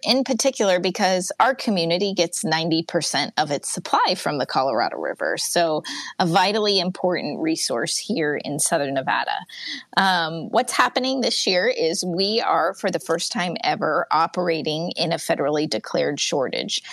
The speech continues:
That means that our allocation of water, as you mentioned, Nancy, has been reduced from three hundred thousand acre feet per year down to two hundred and seventy-nine thousand acre feet per year. Um,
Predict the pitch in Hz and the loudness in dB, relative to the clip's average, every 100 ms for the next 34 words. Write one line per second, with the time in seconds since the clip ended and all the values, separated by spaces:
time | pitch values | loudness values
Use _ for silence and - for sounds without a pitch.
0 | - - - 233 277 - 202 202 170 165 | -10 -10 0 2 2 0 -2 0 0 0
1 | 185 - 180 - 180 - 170 202 208 - | -4 2 2 4 0 2 2 2 0 -2
2 | 196 175 - 185 180 156 143 156 160 165 | -2 -2 -2 -2 -2 0 2 2 0 0
3 | 180 190 151 - 147 147 151 170 170 180 | 0 0 -2 -2 -2 -2 -2 -2 0 0
4 | 165 196 180 170 160 131 139 - - 156 | 2 0 2 0 0 0 -2 -4 -2 -2
5 | 127 - 220 240 214 190 185 139 147 165 | -2 0 0 2 0 0 2 2 2 0
6 | 160 - 131 - 156 - 175 - - 247 | -4 0 -2 0 -2 0 0 0 0 2
7 | 202 160 156 202 - - - - - 196 | 2 2 2 0 -8 -12 -10 -10 -4 0
8 | 208 190 196 190 - 180 - 208 202 160 | 2 2 2 2 2 2 2 2 2 2
9 | 156 180 - 147 151 147 143 143 143 147 | 2 0 0 0 0 0 0 2 2 2
10 | - 139 127 - - 90 - - 101 - | 0 -2 0 -4 -2 -8 -4 -4 -2 -2
11 | - - - - - - - 185 160 156 | -4 -8 -14 -12 -10 -10 -2 0 2 0
12 | 160 151 | -2 -4